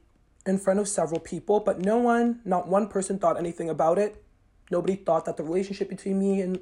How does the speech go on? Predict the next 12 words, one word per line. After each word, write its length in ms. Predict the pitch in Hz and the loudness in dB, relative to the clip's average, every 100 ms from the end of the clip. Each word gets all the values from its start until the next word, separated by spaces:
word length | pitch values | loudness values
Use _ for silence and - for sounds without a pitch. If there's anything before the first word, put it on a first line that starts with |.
| - - | -8 -6
this 120 | 185 | -6
person 400 | - 190 196 175 | -4 -4 -2 -6
was 160 | 147 | -8
weird 460 | 151 208 202 202 202 - _ - - - - | -6 0 2 0 -2 -12 _ -20 -20 -20 -4
or 200 | 180 180 | 0 2
out 100 | 170 | 0
of 120 | 143 | -4
the 60 | - | 2
ordinary, 760 | 226 220 220 214 214 214 208 - _ _ _ _ _ _ _ _ _ _ _ _ _ _ - | 4 4 2 0 0 -2 -4 -12 _ _ _ _ _ _ _ _ _ _ _ _ _ _ -10
because 460 | - 196 190 180 - | -6 0 2 2 0
this 200 | 156 185 | -4 -4
person's 680 | - 247 254 - 185 180 | -2 0 0 0 -2 -2